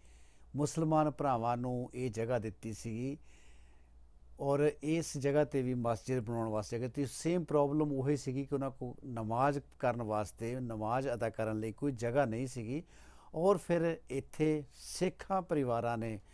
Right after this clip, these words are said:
ਉਹਨਾਂ ਨੂੰ ਜ਼ਮੀਨ ਦਿੱਤੀ ਤੇ ਮਸਜਿਦ ਬਣਾ ਕੇ ਦਿੱਤੀ। ਦੇਖ ਲਓ, ਮਤਲਬ ਚੰਗੇ ਲੋਕ ਵੀ ਸਾਡੇ ਆਲੇ ਦੁਆਲੇ ਹੀ ਨੇ।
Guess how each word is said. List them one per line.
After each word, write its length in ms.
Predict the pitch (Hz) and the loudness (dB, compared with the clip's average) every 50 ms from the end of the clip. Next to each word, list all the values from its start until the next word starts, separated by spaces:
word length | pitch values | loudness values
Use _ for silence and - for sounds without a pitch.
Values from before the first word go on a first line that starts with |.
| - - - - - - - 117 | -20 -20 -20 -20 -20 -16 -10 -6
ਉਹਨਾਂ 220 | 127 127 135 131 | -2 -2 0 0
ਨੂੰ 140 | 131 135 117 | 0 -2 -2
ਜ਼ਮੀਨ 420 | 104 110 104 120 127 135 143 147 | -2 -4 -2 0 0 2 2 2
ਦਿੱਤੀ 340 | 139 151 139 - - 170 170 | 0 -2 -4 -4 -4 -4 -4
ਤੇ 160 | 156 - 151 | 0 0 0
ਮਸਜਿਦ 460 | 123 110 113 113 113 98 113 120 110 | 0 0 0 0 -2 -2 -4 -6 -6
ਬਣਾ 260 | 104 104 113 110 104 98 | -4 -2 -2 -2 -2 -2
ਕੇ 100 | 92 95 | -4 -6
ਦਿੱਤੀ। 380 | 90 95 - - - 87 - - - - - - - - - - - - | -6 -8 -8 -8 -10 -10 -10 -10 -16 -20 -20 -18 -20 -20 -20 -20 -12 -6
ਦੇਖ 220 | 113 143 185 185 220 | 0 2 2 2 2
ਲਓ, 380 | 226 247 240 254 254 247 - - - - - - - - - - 165 | 2 2 2 2 0 -2 -6 -12 -18 -20 -20 -20 -20 -20 -16 -8 -2
ਮਤਲਬ 720 | 147 147 143 - 170 180 185 180 180 175 156 151 175 208 - - - - - - - - | -2 0 0 2 4 4 6 6 6 6 6 6 4 0 -4 -12 -18 -20 -20 -20 -14 -2
ਚੰਗੇ 380 | - 175 175 180 170 202 208 202 | 0 2 2 4 4 4 4 4
ਲੋਕ 300 | 185 180 170 151 - 175 | 4 2 -2 -2 -2 -4
ਵੀ 100 | 180 156 | -4 0
ਸਾਡੇ 340 | - 147 131 123 127 131 | 2 2 2 4 4 4
ਆਲੇ 220 | 131 120 117 117 117 | 6 6 6 4 4
ਦੁਆਲੇ 340 | 107 120 107 110 107 107 107 | 2 2 2 2 2 2 0
ਹੀ 40 | |
ਨੇ। 200 | 101 87 80 - | -2 -4 -6 -8